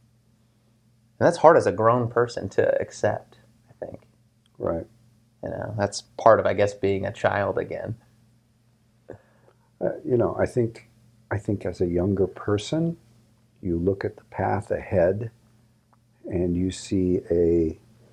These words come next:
Speaker 2: perhaps, a sh-, I'm gonna say straight line. You may internally realize and, and acknowledge that it probably won't be, but you,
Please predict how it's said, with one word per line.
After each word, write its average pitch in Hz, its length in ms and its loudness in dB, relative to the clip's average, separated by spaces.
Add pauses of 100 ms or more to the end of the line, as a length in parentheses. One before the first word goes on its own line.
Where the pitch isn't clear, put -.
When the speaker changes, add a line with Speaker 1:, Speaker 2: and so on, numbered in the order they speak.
(260)
Speaker 2:
perhaps, - 600 -2 (440)
a 104 120 -6
sh-, - 180 -16 (280)
I'm 101 120 0
gonna 95 140 2
say 80 220 2
straight - 380 2
line. 52 360 -2 (560)
You 87 120 2
may 98 420 4 (260)
internally 113 600 4
realize 98 840 6
and, 90 320 2 (240)
and 85 580 0
acknowledge 101 600 4
that 92 160 6
it 92 140 -2
probably 95 480 2
won't 113 520 4
be, 87 240 0
but 107 300 2
you, 101 220 2